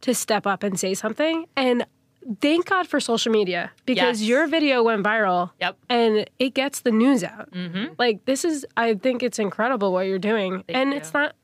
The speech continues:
Speaker 1: unfortunately, it doesn't get fixed overnight.
Speaker 2: No.
Speaker 1: You know?
Speaker 2: Uh-uh. And I
Speaker 1: Like, we
Speaker 2: hope
Speaker 1: have to keep pushing.
Speaker 2: our thing was, uh, like, I hope this isn't just a case for Colombia. I hope that this is a case for whatever, Mexico. There's a lot of South American teams who are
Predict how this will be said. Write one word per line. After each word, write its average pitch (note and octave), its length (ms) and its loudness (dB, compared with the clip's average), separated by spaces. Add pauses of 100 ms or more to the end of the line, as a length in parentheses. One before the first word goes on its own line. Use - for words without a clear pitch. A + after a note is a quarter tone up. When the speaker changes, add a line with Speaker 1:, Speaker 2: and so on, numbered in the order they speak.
(180)
Speaker 1:
unfortunately, A#3 580 0
it G3 80 -2
doesn't G#3 300 0 (100)
get G3 220 -6
fixed - 340 -4
overnight. F#3+ 540 -2 (140)
Speaker 2:
No. D#3+ 440 -6
Speaker 1:
You A3+ 120 2
know? A3 260 2
Speaker 2:
Uh-uh. E3 160 -10 (140)
And F#3 120 -4
I F#3+ 60 0
Speaker 1:
Like, A3 60 0
we A#3 60 4
Speaker 2:
hope A#3+ 40 6
Speaker 1:
have B3 100 0
to A3 80 -6
keep A3 160 -2
pushing. G3+ 480 -2
Speaker 2:
our G3+ 160 0
thing F#3+ 300 -6
was, E3+ 440 -4 (300)
uh, - 460 -8
like, - 400 -12
I G3 100 -4
hope G#3 200 -6
this G3 180 -8
isn't F3 220 -10
just F3 220 -10
a E3 40 -18
case E3+ 320 -10
for D#3 100 -10
Colombia. E3+ 420 -4
I D#3 100 -4
hope E3 180 -12
that D#3+ 80 -20
this D#3 160 -20
is D3+ 80 -20
a D#3 40 -14
case D#3 340 -12
for D#3+ 360 -4
whatever, E3 480 -4
Mexico. E3+ 320 -10
There's E3 120 -12
a G3+ 40 -8
lot G3+ 240 -2
of F#3+ 80 -10
South E3+ 220 -6
American D#3+ 500 -14
teams D#3 300 -20
who F3 80 -16
are D#3 160 -10